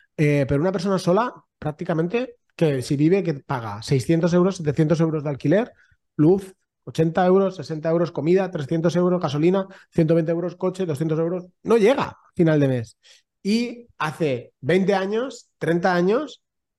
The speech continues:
no, mi, en mi casa, por ejemplo, sin ir más lejos, en mi casa trabajaba mi padre, y trabajaba mi padre, y somos un porrón de hermanos, y solamente trabajaba mi padre, y traía dinero a la casa suficiente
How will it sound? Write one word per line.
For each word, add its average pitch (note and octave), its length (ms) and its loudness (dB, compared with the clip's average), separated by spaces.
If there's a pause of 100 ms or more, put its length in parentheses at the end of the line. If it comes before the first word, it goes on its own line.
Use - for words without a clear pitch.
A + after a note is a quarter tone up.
(120)
no, A#2 260 -18
mi, A#2 220 -12
en A#2+ 120 -10
mi B2 100 -4
casa, G3+ 340 -2
por D3 120 0
ejemplo, C3+ 340 -4
sin C3+ 160 -6
ir C#3 40 -2
más C3+ 160 -2
lejos, C3 200 -2
en A#2+ 60 -4
mi B2 80 -2
casa B2+ 200 -6
trabajaba E3 320 0
mi A3 120 2
padre, D#3 560 -2
y C#3 100 -8
trabajaba D3 340 -4
mi G3 120 4
padre, G#3+ 380 0
y C#3+ 140 -2
somos D#3+ 220 -2
un F3+ 240 -4
porrón F#3+ 360 2
de F#3+ 60 2
hermanos, F#3 400 -2
y E3+ 40 -12
solamente F3 300 -4
trabajaba G3+ 260 0
mi F#3+ 100 2
padre, G3+ 420 -2 (280)
y C3+ 120 -2
traía C3+ 320 2
dinero F#3+ 200 2
a G3 40 0
la F#3 100 -2
casa E3+ 160 -6
suficiente F3+ 640 -2